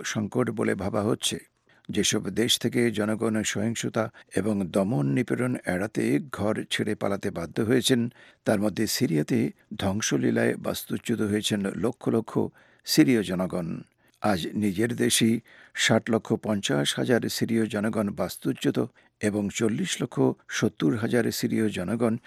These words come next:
সীমান্ত পার হয়ে অন্য দেশে আশ্রয় নিয়েছেন। যুক্তরাষ্ট্র সরকার অভাবনীয় শরণার্থী সংকট মোচনে নেতৃত্বদানকারী ভূমিকা রাখছে।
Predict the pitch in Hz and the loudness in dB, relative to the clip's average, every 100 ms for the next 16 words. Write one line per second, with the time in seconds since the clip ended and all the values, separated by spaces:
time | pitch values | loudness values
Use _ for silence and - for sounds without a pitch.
0 | - - - 101 135 135 - 123 113 113 | -6 -2 0 0 -2 -2 2 2 2 0
1 | 110 - - 95 113 113 117 120 - 92 | 0 -2 -4 -2 0 0 -2 -2 -2 -4
2 | - 104 127 113 - 90 82 - - _ | -2 0 2 2 0 -4 -6 -12 -16 _
3 | _ _ _ _ - 107 120 - 202 180 | _ _ _ _ -8 4 6 6 2 2
4 | - - 160 - 160 147 - - 135 151 | 0 2 0 2 2 2 2 0 4 4
5 | 147 151 147 127 123 135 139 - - - | 4 2 2 2 2 2 0 -2 -2 0
6 | 127 135 123 117 95 95 143 135 147 - | -2 0 0 0 0 0 0 0 -4 -8
7 | - 85 101 - - - 131 123 120 120 | -10 -2 -2 0 -4 0 2 4 2 2
8 | 117 107 113 123 131 127 139 - - | 2 2 2 2 4 4 4 2 -4